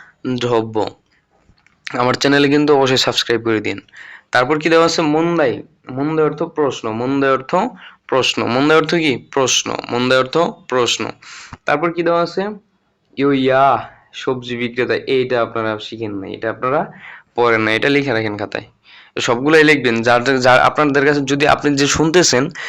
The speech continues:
যদি আপনার কাছে যেটাই মন-, নতুন মনে হবে খাতায় লিখে ফেলেন, যদি আপনার সামনে খাতা কলম থাকে। তারপর কি? ইয়াসাই।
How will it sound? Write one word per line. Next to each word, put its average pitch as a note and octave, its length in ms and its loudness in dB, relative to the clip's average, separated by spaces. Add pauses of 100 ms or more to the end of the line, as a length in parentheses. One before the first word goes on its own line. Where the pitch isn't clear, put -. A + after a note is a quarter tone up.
(200)
যদি C3 180 2
আপনার C#3 280 4
কাছে C#3 320 2
যেটাই C3 320 2
মন-, C#3+ 160 2
নতুন D3 220 0
মনে D#3+ 180 0
হবে D#3 280 0
খাতায় B2 280 0
লিখে C3+ 200 2
ফেলেন, G#2+ 320 0
যদি A2+ 200 0
আপনার A2+ 360 -2
সামনে A#2+ 300 -2
খাতা A#2+ 220 -2
কলম G#2 200 -4
থাকে। G2+ 220 -10 (560)
তারপর E3+ 260 0
কি? C3+ 180 0
ইয়াসাই। D#3+ 420 4